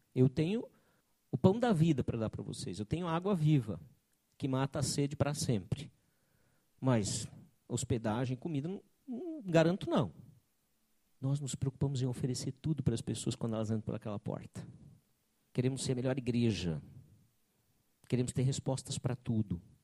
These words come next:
Na nossa célula, nós queremos ser a célula que resolve os problemas de todos os membros da célula. Jesus nunca fez isso com seus discípulos. Ele disse que tinha uma verdade eterna e a vida eterna.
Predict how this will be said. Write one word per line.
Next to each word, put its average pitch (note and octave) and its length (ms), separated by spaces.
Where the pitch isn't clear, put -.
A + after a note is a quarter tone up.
Na C3+ 100
nossa D3 260
célula, D#3 380
nós C#3 120
queremos D3 240
ser - 80
a D3 40
célula D3 260
que D3+ 100
resolve D#3 500
os D3+ 120
problemas D3 320
de C#3+ 80
todos F3+ 240
os E3 180
membros B2 280
da A2 120
célula. - 360
Jesus A#2 380
nunca C#3+ 240
fez A#2 220
isso A#2 140
com - 60
seus G#2+ 140
discípulos. - 640
Ele B2+ 180
disse B2+ 280
que - 80
tinha - 180
uma B2+ 140
verdade A#2 480
eterna G2+ 680
e B2 120
a B2 60
vida A2 300
eterna. F2 540